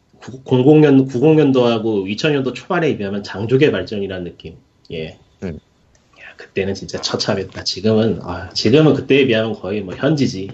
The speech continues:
Speaker 1: 어. 하여간 뭐 시리즈 팬들은 사셔도 괜찮다 정도.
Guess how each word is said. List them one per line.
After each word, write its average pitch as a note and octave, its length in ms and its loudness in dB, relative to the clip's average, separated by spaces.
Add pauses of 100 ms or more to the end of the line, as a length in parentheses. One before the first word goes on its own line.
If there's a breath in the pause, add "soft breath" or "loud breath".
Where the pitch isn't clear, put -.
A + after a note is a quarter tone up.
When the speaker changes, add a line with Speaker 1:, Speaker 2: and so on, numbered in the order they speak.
(120)
Speaker 1:
어. E2 220 -20 (560)
하여간 A3 340 0
뭐 F3 80 0
시리즈 A3+ 400 4
팬들은 G#3+ 340 6
사셔도 G3 320 2
괜찮다 C3+ 380 0
정도. F2+ 460 -6